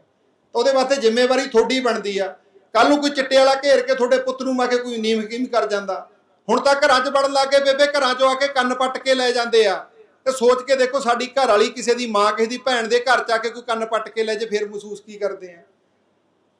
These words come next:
ਅਸੀਂ ਪਹਿਲਾਂ ਕਿਉਂ ਨਹੀਂ ਕੁਛ ਕਰਦੇ? ਇਹਦਾ ਲੰਘਣ ਤੋਂ ਮਗਰੋਂ ਕੀ ਆ, ਪੈੜ ਕੁੱਟੀ ਜਾਂਦੇ ਆ। ਯਾਰ, ਮੈਂ ਕਹਿਣਾ ਵੀ ਜਾਗਣਾ ਤੁਹਾਨੂੰ ਪਊ,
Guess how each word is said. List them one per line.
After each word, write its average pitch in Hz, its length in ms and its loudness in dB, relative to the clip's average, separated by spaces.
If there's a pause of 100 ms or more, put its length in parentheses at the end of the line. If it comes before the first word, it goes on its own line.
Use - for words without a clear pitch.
(340)
ਅਸੀਂ 294 180 -2
ਪਹਿਲਾਂ 294 300 4
ਕਿਉਂ 285 140 0
ਨਹੀਂ 294 140 -2
ਕੁਛ 254 180 -6
ਕਰਦੇ? 240 280 2
ਇਹਦਾ 269 140 0
ਲੰਘਣ 262 320 0
ਤੋਂ 285 160 0
ਮਗਰੋਂ 247 300 0
ਕੀ 254 100 -6
ਆ, 269 80 2
ਪੈੜ 226 300 2
ਕੁੱਟੀ 233 260 -14
ਜਾਂਦੇ 226 320 -4
ਆ। 226 40 -4
ਯਾਰ, 240 200 -2
ਮੈਂ 233 160 -2
ਕਹਿਣਾ 240 200 -6
ਵੀ 262 120 -6
ਜਾਗਣਾ 214 500 0
ਤੁਹਾਨੂੰ 233 480 -4
ਪਊ, 185 240 0